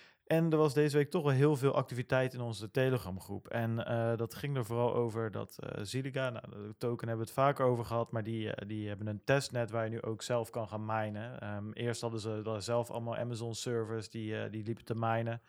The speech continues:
En nu kan je dat zelf vanuit thuis gaan doen. Dus daar, ehm, ja, Wijnand en ik wilden daar wel mee aan de slag. En er is heel veel interesse vanuit de groep. En een van onze community members, eh, Mies,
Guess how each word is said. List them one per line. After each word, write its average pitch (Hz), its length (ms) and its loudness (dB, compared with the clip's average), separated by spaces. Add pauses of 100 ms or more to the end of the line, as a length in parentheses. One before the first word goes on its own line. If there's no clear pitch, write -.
(600)
En 139 120 2
nu 156 80 6
kan 143 120 4
je 139 60 6
dat 127 120 2
zelf 127 320 4
vanuit 117 300 0
thuis 110 260 2
gaan 95 140 -6
doen. 90 140 -4
Dus 101 140 -6
daar, 113 320 0 (120)
ehm, 107 180 -4 (500)
ja, 113 160 2
Wijnand 123 300 6
en 127 80 2
ik 120 120 0
wilden 123 240 4
daar 117 140 4
wel 117 140 2
mee 117 140 0
aan 113 80 0
de 107 60 -4
slag. 143 400 -4
En 123 340 -4
er 123 60 0
is 107 80 -2
heel 127 160 2
veel 127 80 -2
interesse 123 400 0
vanuit 117 280 2
de 113 60 -4
groep. 135 320 -2 (120)
En 123 440 2 (140)
een 151 200 4
van 139 100 -2
onze 123 180 0
community 147 480 4
members, 143 580 2
eh, 113 180 0
Mies, 123 500 0